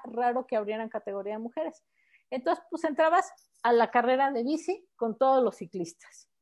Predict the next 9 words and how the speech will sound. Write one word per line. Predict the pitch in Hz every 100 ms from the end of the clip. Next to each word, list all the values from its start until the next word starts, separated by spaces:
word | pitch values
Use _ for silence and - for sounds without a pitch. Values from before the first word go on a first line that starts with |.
| -
¿no? | 240 480 _ _ _
Y | 285 269
claro | 339 359 370 349
que | 247
como | 240 226 240
yo | 254 302
no | 311
iba | 320 320
adelante | 320 330 320 302 - 277